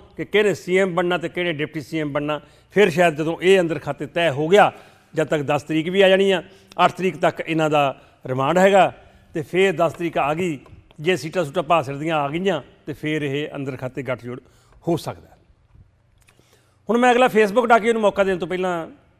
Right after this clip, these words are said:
ਦੋ ਦੁੱਖ ਦੀਆਂ ਖਬਰਾਂ ਤੁਹਾਡੇ ਨਾਲ ਸਾਂਝੀਆਂ ਕਰਨੀਆਂ ਚਾਹੁੰਦਾ। ਇਹ ਵੀ ਦੁਖਦਾਈ ਗੱਲਾਂ ਨੇ ਜੀ। ਇੱਕ ਤਾਂ ਅਮਰਜੀਤ ਗੁਰਦਾਸਪੁਰੀ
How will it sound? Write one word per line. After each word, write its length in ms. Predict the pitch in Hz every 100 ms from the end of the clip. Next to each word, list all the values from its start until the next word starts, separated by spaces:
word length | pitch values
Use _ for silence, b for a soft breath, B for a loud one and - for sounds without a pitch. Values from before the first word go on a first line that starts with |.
| _ _ -
ਦੋ 420 | 123 170 196 202
ਦੁੱਖ 340 | 147 175 170 151
ਦੀਆਂ 220 | 151 139
ਖਬਰਾਂ 380 | 120 120 120 113 _ _ - _ _ _ _ _ _
ਤੁਹਾਡੇ 180 | 143 127
ਨਾਲ 100 | 123
ਸਾਂਝੀਆਂ 280 | 127 123 123
ਕਰਨੀਆਂ 340 | 120 117 117
ਚਾਹੁੰਦਾ। 300 | 110 131 127 _ _ _ _ _ _ _ _ _ _ _ _
ਇਹ 160 | 143 143
ਵੀ 140 | 147
ਦੁਖਦਾਈ 440 | 135 131 147 180
ਗੱਲਾਂ 280 | 180 170 165
ਨੇ 100 | 160
ਜੀ। 140 | 160 165
ਇੱਕ 160 | 165 131
ਤਾਂ 380 | 165 165 160 - -
ਅਮਰਜੀਤ 480 | 208 214 190 202 202
ਗੁਰਦਾਸਪੁਰੀ 840 | 170 165 160 156 - 165 151 151